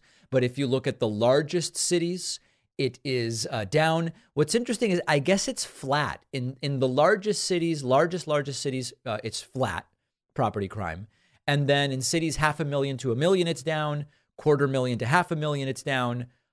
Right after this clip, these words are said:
Hundred K to two hundred and fifty K, it's down. Property crime is down. Violent crime is down. Okay, well, David, what about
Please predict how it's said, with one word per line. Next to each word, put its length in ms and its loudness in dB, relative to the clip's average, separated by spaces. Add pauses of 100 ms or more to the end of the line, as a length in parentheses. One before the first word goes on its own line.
(100)
Hundred 300 2
K 160 2
to 80 0
two 180 2
hundred 200 2
and 100 -6
fifty 240 -2
K, 180 0
it's 100 -2
down. 180 -2 (420)
Property 420 4
crime 300 -2
is 100 -8
down. 300 -4 (260)
Violent 480 2
crime 320 -4
is 80 -8
down. 340 -8
Okay, 280 4
well, 180 4
David, 360 4
what 300 2
about 460 2